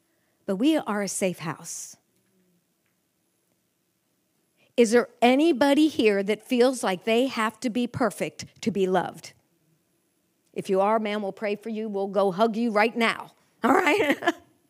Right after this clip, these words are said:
You don't have to be perfect to be loved, and neither do our children.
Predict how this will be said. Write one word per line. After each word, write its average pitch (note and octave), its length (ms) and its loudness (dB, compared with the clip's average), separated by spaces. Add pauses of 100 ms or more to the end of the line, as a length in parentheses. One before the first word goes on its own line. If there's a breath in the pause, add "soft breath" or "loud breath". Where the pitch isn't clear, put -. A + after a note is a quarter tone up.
(720 soft breath)
You F#4 120 10
don't G#4 180 4
have G4+ 300 4
to G#4+ 80 6
be F#4+ 160 6
perfect F4+ 480 4
to F4+ 80 6
be E4+ 160 6
loved, E4 360 4
and E4+ 160 6
neither G4 400 4
do F4 200 4
our E4+ 160 8
children. D#4+ 580 4